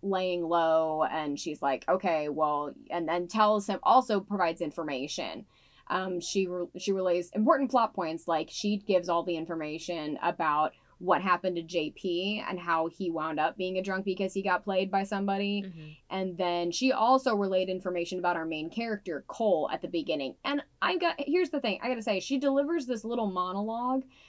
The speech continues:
Speaker 1: about Cole's character and the kind of person that he is at the beginning. And it's, it's a cheesy monologue,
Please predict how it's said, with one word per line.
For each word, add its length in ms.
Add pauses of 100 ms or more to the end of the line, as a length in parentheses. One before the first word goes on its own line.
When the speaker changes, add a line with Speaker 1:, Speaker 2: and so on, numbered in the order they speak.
(200)
Speaker 1:
about 640
Cole's 400
character 680
and 160
the 40
kind 240
of 120
person 380
that 120
he 300
is 360 (280)
at 100
the 80
beginning. 600 (280)
And 100
it's, 300 (200)
it's 260
a 100
cheesy 560
monologue, 760